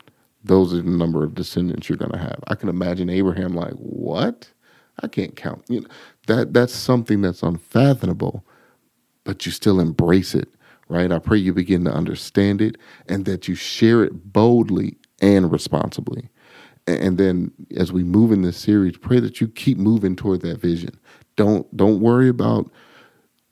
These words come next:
getting so, don't worry about what distractions will come.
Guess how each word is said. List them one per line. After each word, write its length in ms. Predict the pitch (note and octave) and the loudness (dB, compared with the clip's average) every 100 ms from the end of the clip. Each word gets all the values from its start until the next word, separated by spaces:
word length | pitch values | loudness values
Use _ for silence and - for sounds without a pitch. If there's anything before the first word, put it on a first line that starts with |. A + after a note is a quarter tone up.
| _ | _
getting 720 | - A#2 A2 G#2 G2+ F#2+ - - _ | 4 4 4 2 0 -2 -6 -14 _
so, 1040 | - - - A#2 A2 A2 G#2+ G2+ G2+ - - _ - - - B1 C2+ | -14 -10 0 4 4 4 2 0 -2 -6 -12 _ -20 -18 -18 -8 0
don't 200 | G#2 G2 | 0 2
worry 180 | A2 | 2
about 240 | A#2 G#2 F2+ | 2 2 4
what 180 | G2+ - | 2 0
distractions 500 | F#2 - F#2+ F2+ E2 | -2 0 0 -2 -4
will 140 | E2 | -6
come. 540 | - - A2 F2 E2+ | -6 0 2 2 -2